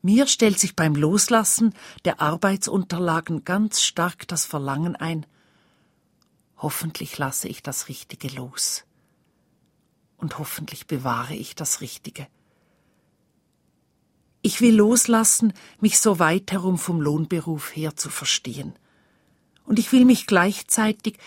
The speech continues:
der tausend Freuden und der schwierigen Herausforderungen in all den Begegnungen erinnern. Sie sind mir wie ein Schatz, der mein Leben reich macht und wofür ich die Dankbarkeit nicht verlieren und nicht loslassen will.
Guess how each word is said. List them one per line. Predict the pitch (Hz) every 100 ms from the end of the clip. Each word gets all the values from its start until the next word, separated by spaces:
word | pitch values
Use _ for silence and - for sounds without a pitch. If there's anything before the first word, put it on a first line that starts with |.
| - -
der | 196 -
tausend | - 196 233 - 220
Freuden | - 160 170 226 220 220
und | 185 185
der | 185
schwierigen | - - 185 226 202 220
Herausforderungen | 180 165 156 160 - 196 185 165 175 175 170 - - - -
in | 180 -
all | 160 165
den | 185 170
Begegnungen | 165 147 143 - 170 160
erinnern. | 151 135 151 - 151 151 147 139 _ _ _ _ _ _
Sie | - 202 233
sind | - 208
mir | 196 202
wie | 165 -
ein | 170
Schatz, | 160 147 131 - - - _ _ _ _ _ _
der | 185
mein | 180 175
Leben | 170 175 185
reich | 147 147 160 -
macht | 147 127 - - - _ _ _ _
und | - 196
wofür | 214 - 226 247
ich | 226 -
die | 208
Dankbarkeit | 180 175 196 - 202 190 175 165
nicht | - 147 -
verlieren | - 185 185 175 175
und | - 151
nicht | 143 -
loslassen | 170 156 - 156 - - -
will. | - 156